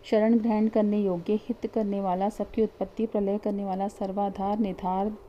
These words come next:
निधान तथा अविनाशी कारण भी मैं ही हूँ। हे अर्जुन, सूर्य रूप में मैं ही तपता हूँ, वर्षा का आकर्षण करके मैं ही वर्षा करता हूँ।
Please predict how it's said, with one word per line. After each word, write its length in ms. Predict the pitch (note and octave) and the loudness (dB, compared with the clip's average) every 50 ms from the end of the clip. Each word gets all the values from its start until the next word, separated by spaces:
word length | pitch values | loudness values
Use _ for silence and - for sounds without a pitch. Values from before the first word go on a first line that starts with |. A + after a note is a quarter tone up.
| - - - - - - - - | -20 -20 -20 -20 -20 -14 -8 -4
निधान 400 | G#3 G3 F#3+ F#3+ G3+ F#3+ G3 G#3+ | -4 -2 -2 -2 0 0 0 0
तथा 240 | A3 - G3 - - | 0 -2 -4 -6 -6
अविनाशी 560 | - - G3+ A3 A#3+ A#3 A3 G3+ F#3 - - | -6 -4 -2 0 2 2 2 0 -2 -6 -8
कारण 280 | G3+ - F#3+ F#3+ F#3+ F#3+ | -6 -6 -4 -4 -4 -2
भी 120 | G3+ A3+ | -2 -2
मैं 200 | A3 G#3 G3 G3 G3+ | -2 -2 -2 -2 -2
ही 120 | G3+ G#3+ | -2 -2
हूँ। 220 | G#3 G3+ G3 F#3+ F3+ | -2 -2 -4 -4 -4
हे 180 | F3 G#3 G#3 G#3 | -2 -2 0 0
अर्जुन, 300 | F#3+ F#3 F3+ - A3+ A#3 | 0 -2 -2 0 0 0
सूर्य 360 | A#3+ - - G#3+ G#3+ A#3+ A#3+ A3+ | 0 2 0 2 4 4 4 4
रूप 140 | A3 G3+ - - | 4 0 -2 -2
में 100 | G#3 G#3+ | -2 -2
मैं 200 | G#3+ G#3 G#3 G#3 | 0 0 0 0
ही 160 | G#3+ A3 A3+ G#3+ | 0 0 -2 -2
तपता 320 | - F#3+ F#3 - - G#3 | -2 -6 -6 -4 -4 -4
हूँ, 220 | A3 G#3+ G3 F#3+ | -2 -2 -2 -4
वर्षा 320 | F#3+ F#3+ F#3 - - - A3 | -2 -4 -4 -4 -6 -6 -6
का 140 | A3 - G3+ | -4 -4 -4
आकर्षण 500 | F3+ F3+ - - F#3+ G3 - - A#3 A#3+ | -4 -4 -4 -4 -6 -4 -4 -4 -4 -2
करके 300 | A#3+ - F#3+ - - G3+ | -2 -4 -6 -6 -6 -6
मैं 240 | G3+ G3+ G3 G3+ G#3 | -4 -4 -4 -2 -2
ही 100 | A3+ A3+ | -2 -2
वर्षा 300 | A3 G3 F3+ - - F#3 | -2 -2 -4 -4 -6 -6
करता 320 | F#3 - F3 - - G3+ | -6 -8 -10 -8 -6 -6
हूँ। 120 | G#3 G3 | -6 -6